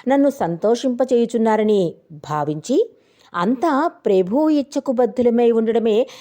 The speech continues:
నిజమైన సన్యాసం అన్నారు ప్రీతమ తండ్రి మెహర్ బాబా. కాబట్టి ప్రాపంచిక బాధ్యతలన్నిటినీ నెరవేరుస్తూనే స్వార్థపూరితమైన సమస్త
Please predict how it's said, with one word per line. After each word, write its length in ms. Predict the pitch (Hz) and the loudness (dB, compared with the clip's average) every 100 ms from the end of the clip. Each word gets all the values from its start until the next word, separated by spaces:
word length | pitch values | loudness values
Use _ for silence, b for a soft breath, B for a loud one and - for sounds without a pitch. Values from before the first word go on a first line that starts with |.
| - | -4
నిజమైన 600 | 175 170 151 160 180 247 | -2 0 -2 -2 2 0
సన్యాసం 840 | 247 202 185 185 180 180 180 160 - - | 0 -4 -2 -2 -2 -6 -6 -8 -12 -6
అన్నారు 440 | 170 160 214 453 B _ | -4 0 0 0 B _
ప్రీతమ 320 | 254 285 311 | -4 -2 -4
తండ్రి 500 | 302 262 247 247 254 - 165 | -2 -2 -2 -2 -4 -8 -6
మెహర్ 360 | 160 135 160 | -6 -4 -6
బాబా. 380 | 151 143 143 139 - _ _ _ _ _ _ _ - | -6 -6 -6 -8 -12 _ _ _ _ _ _ _ -4
కాబట్టి 680 | 165 147 147 208 339 453 B B B _ | -2 -2 -2 0 0 0 B B B _
ప్రాపంచిక 640 | 185 196 - 311 320 285 302 | 0 0 0 -2 -2 -2 -2
బాధ్యతలన్నిటినీ 1300 | 180 160 165 165 262 277 247 240 233 220 226 226 277 | 0 0 -2 -2 -4 -2 0 0 0 0 0 -2 -2
నెరవేరుస్తూనే 920 | 170 151 127 156 - 175 202 403 494 b b - | -2 0 0 -2 -2 0 2 0 -4 b b -6
స్వార్థపూరితమైన 1120 | 175 165 170 - 302 294 285 285 285 262 262 | 0 0 0 -4 -2 -2 0 0 0 0 0
సమస్త 720 | 262 175 156 208 - - | -2 -6 -2 -2 -4 -4